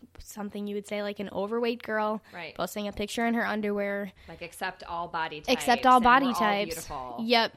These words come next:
Speaker 1: There's some part of that is, like, I kinda want you to notice me. And I'm not gonna say this is every girl, because there are probably some girls out there who want to say, like, "Just accept everyone for who they are," because that's what we should be doing. But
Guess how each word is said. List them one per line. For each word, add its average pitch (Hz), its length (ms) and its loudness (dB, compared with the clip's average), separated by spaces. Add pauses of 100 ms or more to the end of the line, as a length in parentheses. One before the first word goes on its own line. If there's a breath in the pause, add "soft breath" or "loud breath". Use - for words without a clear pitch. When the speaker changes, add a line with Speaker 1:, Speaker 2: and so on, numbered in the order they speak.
(1040 loud breath)
Speaker 1:
There's 240 280 -2
some 269 240 4
part 254 300 2
of 220 80 0
that 208 260 0
is, 208 200 -8
like, 208 260 -8 (220)
I 254 140 -2
kinda 302 360 -4
want 226 260 -2
you 220 60 -4
to 202 60 -4
notice 202 340 -6
me. 202 120 -10
And 254 240 -2 (180)
I'm 226 240 2
not 208 200 0
gonna 196 160 -6
say 180 220 -6
this 190 200 -8
is 202 100 -10
every 196 320 -4
girl, 208 220 -6
because 226 280 -10
there 220 100 -2
are 233 80 0
probably 262 240 -2
some 220 220 -6
girls 202 200 -8
out 196 160 -6
there 208 240 -6
who 214 260 -4 (380 loud breath)
want 196 300 0
to 214 120 -10
say, 196 300 -8
like, 190 400 -12
"Just - 320 -6 (200)
accept 240 380 -4
everyone 208 360 0
for 196 160 -10
who 196 120 -8
they 190 160 -6
are," 233 180 2
because 202 360 -10
that's 190 260 -8 (140)
what 220 300 -6
we 190 80 -10
should 269 260 0
be 240 100 -2
doing. 196 440 -8 (560 loud breath)
But 214 360 2